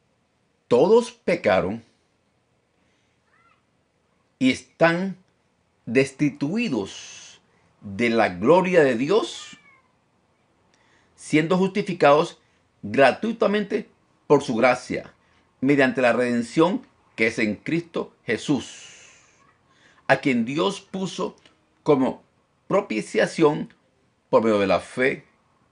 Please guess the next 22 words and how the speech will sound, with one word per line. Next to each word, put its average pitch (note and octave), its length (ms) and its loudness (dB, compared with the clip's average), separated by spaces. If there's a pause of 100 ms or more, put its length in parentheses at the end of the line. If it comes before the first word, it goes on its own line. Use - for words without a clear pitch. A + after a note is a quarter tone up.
(120)
en E3+ 180 2
su E3+ 160 -8
sangre, C#3 500 -4 (960)
para A2+ 200 4
manifestar A2+ 520 0
su D#3+ 180 -2
justicia C3+ 640 -6 (360)
a B2+ 220 2
causa E3+ 360 2
de E3 60 6
haber D3+ 260 2
pasado E3+ 720 0 (320)
por B2+ 260 2
alto C#3 560 2 (480)
en A#2+ 200 0
su F3 260 -6
paciencia, A2 1120 -2
mucha D#3+ 380 -4
paciencia, F2 540 -8 (520)
los G2+ 180 0
pecados F2 720 -4 (160)
pasados. C3 680 0